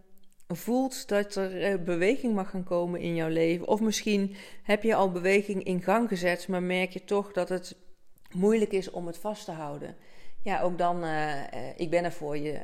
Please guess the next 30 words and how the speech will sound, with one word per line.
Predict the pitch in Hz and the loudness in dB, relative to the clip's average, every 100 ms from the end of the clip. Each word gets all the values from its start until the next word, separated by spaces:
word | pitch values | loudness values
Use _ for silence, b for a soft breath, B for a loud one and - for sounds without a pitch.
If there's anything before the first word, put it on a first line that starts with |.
| - | -8
Ehm, | - - - - - - - | -12 -12 -12 -12 -14 -18 -12
neem | - 175 208 | -2 0 0
contact | 202 190 170 170 | -2 -4 -4 -4
met | 165 160 | -8 -8
me | 160 | -8
op. | - 156 156 - | -6 -6 -6 -8
Ehm, | - - 160 156 160 165 170 - - - - - - | -10 -8 -10 -10 -10 -10 -10 -14 -18 -16 -16 -14 -6
reik | - 190 208 | 0 0 0
naar | 190 | -4
me | 175 | -4
uit. | - 156 165 - - | -4 -4 -6 -10 -8
Ik | 175 - - - 175 | -8 -10 -16 -16 -16
ga | - 175 | -10 -8
graag | 170 - 170 180 | -6 -2 -2 -4
met | 160 - | -8 -8
je | 143 - B B B | -8 -10 B B B
in | 196 196 | 0 0
gesprek | 190 - 170 165 - | 0 -4 -6 -6 -8
om | 165 165 165 | -8 -8 -8
gewoon | 160 156 | -8 -8
met | 151 - | -10 -10
je | 156 | -10
mee | 156 | -8
te | 156 | -10
kijken, | - 147 147 156 | -10 -10 -10 -10
mee | 151 151 | -10 -10
te | - | -12
denken | 156 147 147 - | -10 -8 -10 -10
en, | - 151 156 | -12 -12 -12
eh, | 156 | -12